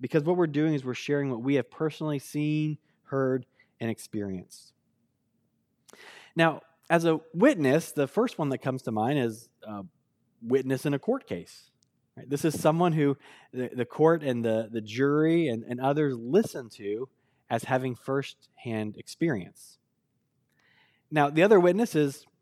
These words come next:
someone who signs a, a marriage license, right? You, you always have to have two witnesses, at least here in Florida, I'm sure it's different in other places, to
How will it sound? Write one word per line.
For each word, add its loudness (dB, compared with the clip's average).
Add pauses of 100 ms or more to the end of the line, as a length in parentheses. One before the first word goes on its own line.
(180)
someone -4
who -2
signs -2
a, 2
a 0
marriage -2
license, -12 (180)
right? -14
You, -10 (360)
you 4
always 6
have 4
to 0
have 2
two 0
witnesses, 0
at -2
least -2
here 2
in -2
Florida, -2
I'm -2
sure -6
it's -10
different -10
in -8
other -10
places, -12 (580)
to 2